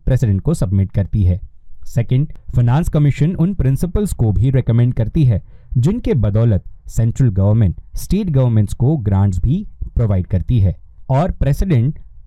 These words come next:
किसी और मैटर के लिए भी फाइनेंस कमीशन के पास रिकमेंडेशंस मांग सकती है। एक ऐसा फंक्शन भी फाइनेंस कमीशन परफॉर्म करती है जिससे सेवेंटी थर्ड और सेवेंटी फोर्थ कॉन्स्टिट्यूशनल अमेंडमेंट एक्ट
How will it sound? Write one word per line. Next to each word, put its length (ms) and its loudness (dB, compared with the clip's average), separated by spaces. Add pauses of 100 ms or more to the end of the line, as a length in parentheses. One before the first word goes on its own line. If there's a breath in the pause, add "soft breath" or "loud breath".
(120)
किसी 360 0
और 240 0
मैटर 380 2
के 140 0
लिए 220 2
भी 160 2
फाइनेंस 380 0
कमीशन 400 2
के 120 -2
पास 400 0 (240)
रिकमेंडेशंस 840 0 (220)
मांग 300 2
सकती 340 0
है। 200 0 (440)
एक 200 0
ऐसा 340 0
फंक्शन 480 0
भी 160 2
फाइनेंस 380 0
कमीशन 360 0
परफॉर्म 360 0
करती 340 0
है 240 2 (340 soft breath)
जिससे 420 0 (280)
सेवेंटी 500 -2
थर्ड 380 2 (160)
और 140 2
सेवेंटी 500 0
फोर्थ 360 0
कॉन्स्टिट्यूशनल 760 2
अमेंडमेंट 500 2
एक्ट 260 0